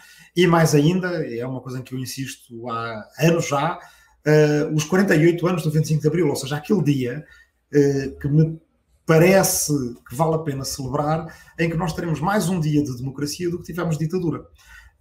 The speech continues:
Entre, entre uma coisa e outra, que é mais ou menos entre, eh, daqui a um ano, de, de, entre março de dois mil e vinte e dois e abril de dois mil e vinte e quatro, eh, Portugal poderia aproveitar para fazer uma grande reflexão, um grande debate nacional, e não vejo outra pessoa para conseguir,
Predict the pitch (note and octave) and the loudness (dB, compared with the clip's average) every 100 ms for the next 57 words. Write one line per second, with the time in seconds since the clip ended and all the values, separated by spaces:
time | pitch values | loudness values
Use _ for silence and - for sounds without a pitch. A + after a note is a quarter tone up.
0 | _ _ _ A#3+ B3 - C4 C4+ A3+ F3+ | _ _ _ 0 0 0 -4 0 2 2
1 | E3+ D#3+ D3+ C#3 B2 B2 - C#3 D3+ E3 | 4 4 6 4 2 -4 -2 2 4 4
2 | D#3 D3+ C3+ B2 C#3+ C#3 B2 A#2 A#2+ C3 | 2 0 0 -2 -2 -2 -2 -2 -4 -6
3 | A#2+ A2 - C#4+ D#3+ C3 D#3+ - - A#2+ | -4 -6 -4 0 2 2 0 -6 -8 -4
4 | A#2+ A#2 B2 B2 A#2 A2+ A2+ D#3 - - | -4 -4 -6 -8 -8 -8 -6 -6 -6 -4
5 | D3 D3 D3 C#3+ A#2+ B2+ A#2 G2 - - | -2 -2 -2 -6 -8 -12 -12 -14 -18 -20
6 | - - - - E3+ E3 D3+ D#3+ F#3 B2+ | -18 -20 -20 -4 4 6 6 6 6 4
7 | - - _ - C#3+ D#3 D3 C3+ C3 C3 | 0 -10 _ -6 0 2 2 -2 -8 -8
8 | B2+ - G#2 G#2 _ _ _ _ _ - | -12 -12 -14 -16 _ _ _ _ _ 2
9 | D3+ D3+ D#3 G3 G#3+ D#3 F#3 A#3+ A#3 - | 2 2 -2 -2 -2 -2 -2 -4 -8 -8
10 | D#3+ F3+ E3 E3 E3+ F3+ F#3 E3 G3+ A3 | -8 -6 -8 -10 -8 -6 -4 0 0 0
11 | - - D#3+ D3 F3 D#3+ C3+ F3+ E3 D3+ | -2 -8 -8 -6 -4 -2 0 0 0 -2
12 | D3+ C#3+ C#3+ D3 C#3+ D#3+ E3 F#3+ D#3+ E3+ | -2 -6 -10 -6 -2 0 0 0 -2 -2
13 | F#3 F3 D3+ C#3+ D3+ D3+ - - D#3+ C#3+ | -2 -4 -8 -4 -4 -4 -8 -8 -2 -2
14 | A#2+ A#2+ - C3+ B2+ C#3 C#3 C3 A2+ | -2 -6 -10 -10 -14 -6 -4 -2 -4